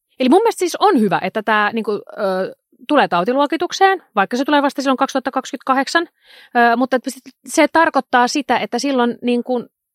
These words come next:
se voi, sitä voidaan hoitaa. Jos sille ei ole tautiluokitusta, niin sitä ei voida hoitaa. Mut sit tää on myöskin semmoinen asia, että jos niinku mietityttää, että onko mä, niinku, onks mulla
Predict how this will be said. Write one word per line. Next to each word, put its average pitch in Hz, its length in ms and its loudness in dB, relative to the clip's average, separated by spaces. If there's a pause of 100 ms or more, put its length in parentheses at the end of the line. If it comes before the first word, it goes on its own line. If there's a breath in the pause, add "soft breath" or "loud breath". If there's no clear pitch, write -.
(160)
se 254 180 -2
voi, 262 240 2
sitä 233 180 -2
voidaan 233 360 4
hoitaa. 208 560 2
Jos 285 240 0
sille 285 260 0
ei 285 160 2
ole 277 180 0
tautiluokitusta, 277 880 0
niin 277 180 -4
sitä 285 220 -2
ei 302 100 0
voida 320 240 2
hoitaa. 160 360 -4 (380 loud breath)
Mut 240 120 0
sit - 180 -2
tää 277 100 4
on 349 80 0
myöskin 370 280 0
semmoinen 330 400 0
asia, 269 320 0 (460)
että 269 240 -2 (100)
jos - 320 -4 (120)
niinku 240 340 2
mietityttää, 185 600 2
että 262 140 -2
onko 277 160 0
mä, 233 160 2 (380)
niinku, 240 180 -4
onks 262 140 -6
mulla 202 160 0